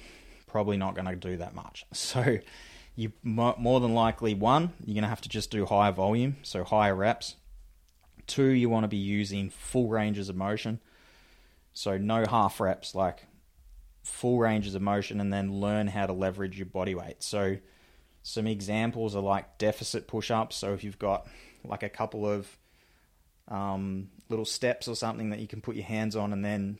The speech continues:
doing a push-up where your chest still goes all the way down to the floor, so it's opening your chest right up. So it's even deeper than a normal push-up where your chest touches the floor. Again, you're leveraging a, a greater range of motion. They're a, a f-,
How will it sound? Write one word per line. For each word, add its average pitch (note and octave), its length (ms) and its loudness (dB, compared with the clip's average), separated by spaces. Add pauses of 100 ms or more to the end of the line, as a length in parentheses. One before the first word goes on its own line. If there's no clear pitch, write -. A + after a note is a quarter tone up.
doing G#2 460 -4 (360)
a - 60 -12
push-up C3 580 0 (380)
where A2 160 -4
your G2+ 140 -4
chest - 420 -4
still G#2+ 180 -2
goes G#2 240 0
all G#2 140 -2
the G2+ 60 -4
way G2+ 160 0
down G2+ 180 -4
to G2 60 -4
the F#2 80 -6
floor, A2 300 -4
so G#2 140 -4
it's F#2+ 160 -8
opening G#2+ 440 0
your G2 80 -4
chest G2+ 320 -6
right G2 180 -4
up. A#2+ 280 2 (600)
So G#2 200 -2
it's - 160 -4 (200)
even G#2+ 320 0
deeper A2 420 2
than G2+ 180 2
a F#2+ 300 -2
normal G#2+ 360 -2
push-up G#2 400 -4
where G2 120 -2
your G2 100 -2
chest G2+ 300 -6
touches G2 340 -8
the G2 60 -12
floor. A#2 440 2 (400)
Again, A2 340 0
you're G#2 100 0
leveraging G2+ 800 0 (220)
a, G#2 60 -4 (360)
a F#2+ 80 -4
greater G2+ 380 -2
range G#2 300 0
of G#2 80 -8
motion. A#2 440 0 (380)
They're G2+ 220 2
a, G2 40 -2
a - 200 -10
f-, - 240 -10